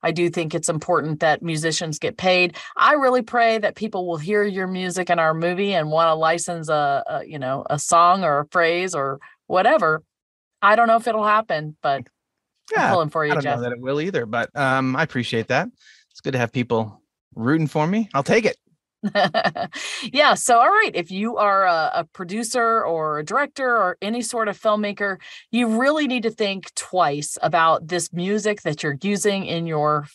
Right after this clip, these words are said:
Speaker 1: film. Uh, I just can't stress enough how challenging it is to use music that has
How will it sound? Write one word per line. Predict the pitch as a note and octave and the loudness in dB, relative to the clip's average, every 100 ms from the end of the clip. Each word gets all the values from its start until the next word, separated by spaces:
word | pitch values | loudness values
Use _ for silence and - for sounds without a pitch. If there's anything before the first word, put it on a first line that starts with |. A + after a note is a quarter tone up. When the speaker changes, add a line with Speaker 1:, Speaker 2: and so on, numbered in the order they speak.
| - | -2
Speaker 1:
film. | D3+ B2+ B2 G#2 - - - - | 2 2 -2 -10 -14 -20 -20 -6
Uh, | D#3 D#3 C#3+ C#3 C3+ C#3 - _ _ - - _ _ - | 0 4 4 2 2 -2 -6 _ _ -20 -20 _ _ 0
I | E3+ | 2
just | E3 E3 - - | 4 2 0 -8
can't | - F3 D#3+ _ _ | -4 0 0 _ _
stress | - - F3+ D#3+ - | -8 0 2 2 0
enough | D#3 D3+ C#3+ _ - | 0 0 0 _ -10
how | - D#3 | -6 -4
challenging | - G3 E3 F#3 F#3 F#3+ | -4 0 0 0 -4 -6
it | F3 | -6
is | F3 F3+ F3+ | -4 -4 -4
to | - D#3+ | -6 -4
use | E3 F3+ D3 | -2 -2 -2
music | E3 E3+ E3 E3+ E3 | -2 -2 0 0 0
that | D#3 D3 | 0 0
has | C3+ | -2